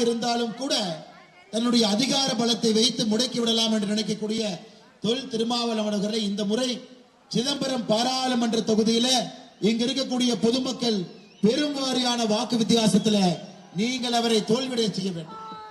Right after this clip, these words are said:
அக்கா கார்த்திகேயனி அவர் இதற்கு முன்பு மேயராக பணியாற்றியவர்,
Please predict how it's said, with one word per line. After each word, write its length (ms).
அக்கா 180
கார்த்திகேயனி 560
அவர் 180
இதற்கு 320
முன்பு 260
மேயராக 440
பணியாற்றியவர், 680